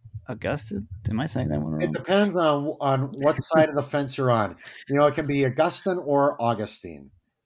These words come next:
Speaker 2: I happen to go either way, whatever I, comes out of my mouth. But he was a,
Speaker 1: But it's
Speaker 2: uh, he was very important to Luther's understanding of things.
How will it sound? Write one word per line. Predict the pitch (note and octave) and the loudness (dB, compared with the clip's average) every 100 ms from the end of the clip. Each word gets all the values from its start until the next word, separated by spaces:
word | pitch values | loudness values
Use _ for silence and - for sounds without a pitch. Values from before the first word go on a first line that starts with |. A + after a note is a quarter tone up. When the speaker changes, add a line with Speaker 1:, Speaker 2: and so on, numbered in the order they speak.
| - | -4
Speaker 2:
I | A#2+ C#3 | -2 2
happen | D3+ C#3+ C3+ | 2 0 -2
to | A#2 | 0
go | B2 A#2+ A#2 G#2+ - | 4 4 4 0 -8
either | C3+ C3+ B2+ | -4 0 0
way, | A2+ A2+ | 0 -2
whatever | A2 G#2+ G#2 G#2+ G#2 | -2 -4 -4 -4 -4
I, | G2+ _ - | -8 _ -10
comes | A2+ G2+ | -8 -4
out | G2+ | -6
of | F#2+ | -6
my | F#2 | -12
mouth. | E2+ D2+ - _ _ _ _ _ - | -12 -14 -16 _ _ _ _ _ -4
But | C3 | -2
he | C#3 | 2
was | G3 D#3+ | 2 2
a, | D#3+ | 2
Speaker 1:
But | B2+ | 0
it's | C3 B2+ | 2 2
Speaker 2:
uh, | C3 G#2+ - - - - | 2 -4 -20 -16 -12 -2
he | F#3 | 0
was | C#3 | 2
very | D3+ E3+ D3 | 0 0 -2
important | C3 D#3+ D3+ B2+ | -2 -4 -2 -4
to | |
Luther's | B2+ D#3 C#3 G#2+ | -2 -4 -4 -6
understanding | A2 G2 - G#2+ G2 F#2+ | -6 -8 -10 -10 -10 -12
of | F2 | -14
things. | F#2+ E2+ E2 | -14 -14 -16